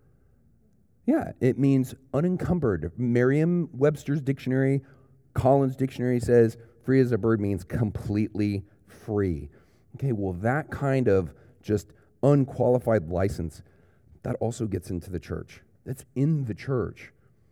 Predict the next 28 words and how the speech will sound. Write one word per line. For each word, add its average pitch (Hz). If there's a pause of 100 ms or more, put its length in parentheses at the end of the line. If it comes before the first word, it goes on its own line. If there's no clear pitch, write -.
(220)
I -
mean, 127
uh, 120
from, 131
like, 120
the 107
seemingly 127
harmless 120
sound 110
bites 101
of, 98
like, 95 (520)
"Don't 139
you 185
know 170
we're 147
free 95
in 101
Jesus?" 87 (880)
Which -
can 101
mean 98
whatever 95
you 95
want 98
it 98
to -
mean, 101